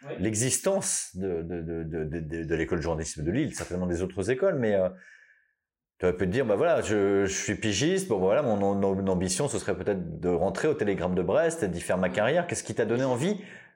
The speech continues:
Speaker 2: d'aller plus loin, de partir de ta région, de faire des centaines de kilomètres pour
Speaker 1: Un coup de
Speaker 2: aller,
Speaker 1: pied
Speaker 2: euh,
Speaker 1: au cul, euh, d'anciens de l'école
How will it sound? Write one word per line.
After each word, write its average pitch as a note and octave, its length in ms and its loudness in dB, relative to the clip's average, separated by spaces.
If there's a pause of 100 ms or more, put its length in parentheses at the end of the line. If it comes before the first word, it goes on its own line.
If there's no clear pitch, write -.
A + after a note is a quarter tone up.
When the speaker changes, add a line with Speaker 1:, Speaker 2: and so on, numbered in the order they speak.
Speaker 2:
d'aller A2 640 2 (160)
plus A#2 240 0
loin, G#3+ 500 2
de C#3+ 120 2
partir G#3+ 580 0
de D#3 80 2
ta C3 140 2
région, C#3+ 440 2
de D#3+ 80 2
faire G#2+ 500 4
des G2 160 2
centaines A#2 360 0
de A2 60 2
kilomètres A2 500 0
pour - 100 2
Speaker 1:
Un F2 40 4
coup F2 100 4
de - 60 4
Speaker 2:
aller, B2+ 40 2
Speaker 1:
pied C#3+ 140 2
Speaker 2:
euh, D#3+ 40 4
Speaker 1:
au D#3 40 0
cul, G#3+ 500 2
euh, C#3 480 4
d'anciens D3+ 760 0 (460)
de C3+ 300 2
l'école G#3+ 680 2